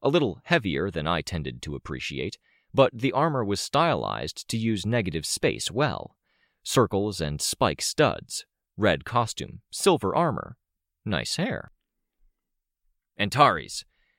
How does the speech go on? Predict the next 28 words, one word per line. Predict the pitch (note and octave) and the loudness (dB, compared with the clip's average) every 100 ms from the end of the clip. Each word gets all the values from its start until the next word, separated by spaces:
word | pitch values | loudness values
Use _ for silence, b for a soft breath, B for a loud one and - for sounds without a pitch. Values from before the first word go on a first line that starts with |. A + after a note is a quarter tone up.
| - | -14
do | F2+ C3+ | -4 2
you | D#3 | 4
know | C#3 A2+ | 4 2
P | - D3 | 2 2
R | A2 | 2
T | B2 | 0
C | A2 A2+ | -2 -2
J | F#2+ A#2 F#2+ | 2 2 2
formations?" | G#2 G2+ G#2 - A1 - - _ _ - | -2 -2 -2 -4 -8 -12 -12 _ _ -8
he | E2+ | -4
asked. | C#2 C2+ - - _ _ _ - | -4 -4 -10 -18 _ _ _ -4
"The | A2+ | 0
ones | A2+ G2 | 0 0
for | G#2+ | -4
flying." | - D3 F#2+ C2 A1 _ _ - _ _ _ _ _ _ _ _ _ _ - | 2 4 4 2 -8 _ _ -20 _ _ _ _ _ _ _ _ _ _ -12
"Some, | - - B2+ F#2 D#2 - | -4 2 2 2 -2 -4
and | B2 A2+ | -2 -2
only | C#3 D3+ D3 | 0 0 0
the | B2 - | -4 -2
flying | C3 A2 F#2+ | 0 0 -2
ones, | F2+ D#2+ - | -2 -4 -6
but | - - - | -4 -4 -4
I'm | A2 | -2
not | C3+ - | 0 0
practiced," | - A#2+ - D#2 - - _ - | 0 0 -2 -8 -8 -10 _ -10
I | C#2+ | -6
told | E2 C#2+ | -6 -6
him. | D2 D2+ | -6 -8